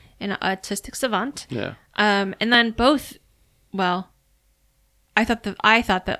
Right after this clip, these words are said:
Speaker 1: first one was, it was just fine. And then this one, like you're saying, Kendon, was not o-, offensive at the very least.
Speaker 2: But I think Kendon made a good point. I think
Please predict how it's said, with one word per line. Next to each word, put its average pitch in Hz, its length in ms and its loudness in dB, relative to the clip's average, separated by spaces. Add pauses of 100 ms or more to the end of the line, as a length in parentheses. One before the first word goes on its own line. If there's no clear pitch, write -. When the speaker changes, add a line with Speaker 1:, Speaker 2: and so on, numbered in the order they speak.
(120)
Speaker 1:
first - 340 -4
one 185 120 -4
was, 180 240 -6 (180)
it - 60 -10
was 185 220 -6
just - 260 -10
fine. 190 300 -4
And 185 100 -6
then 190 160 -8
this 196 180 -4
one, 185 160 -4
like 185 140 -6
you're 180 100 -6
saying, 190 200 -6
Kendon, - 320 -8
was - 280 -10 (400)
not 208 300 4
o-, 196 140 -2 (120)
offensive 202 480 0
at 180 120 -8
the 180 60 -6
very 185 260 -2
least. - 420 -8 (480)
Speaker 2:
But - 80 4
I 143 60 6
think 170 160 -2
Kendon 151 160 4
made 120 120 4
a 104 40 4
good 90 160 -2
point. 98 260 0
I 92 60 -4
think 92 320 -2